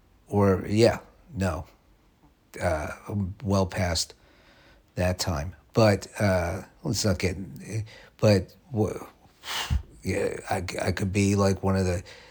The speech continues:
it could be, like, the opposite of Rookie of the Year, that movie where the,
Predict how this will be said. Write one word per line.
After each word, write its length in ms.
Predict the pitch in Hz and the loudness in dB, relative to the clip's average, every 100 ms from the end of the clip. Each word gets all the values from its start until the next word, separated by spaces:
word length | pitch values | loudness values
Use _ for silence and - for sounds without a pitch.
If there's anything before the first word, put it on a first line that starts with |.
| - | -8
it 120 | - 107 | -4 0
could 140 | 107 | 4
be, 140 | 120 | 6
like, 180 | 110 104 | 8 6
the 160 | 110 92 | 4 2
opposite 640 | 104 107 110 - 117 113 | 4 4 2 2 4 0
of 400 | - 98 95 - - - | 0 -2 -2 -4 -16 -4
Rookie 360 | 104 101 107 104 | -2 0 2 2
of 160 | 92 | 2
the 80 | 95 | 2
Year, 360 | 95 107 120 117 - - _ - | 2 2 2 -2 -12 -20 _ -6
that 160 | 90 | -2
movie 300 | 101 95 101 | 0 2 4
where 160 | 95 87 | 2 0
the, 160 | 85 | -2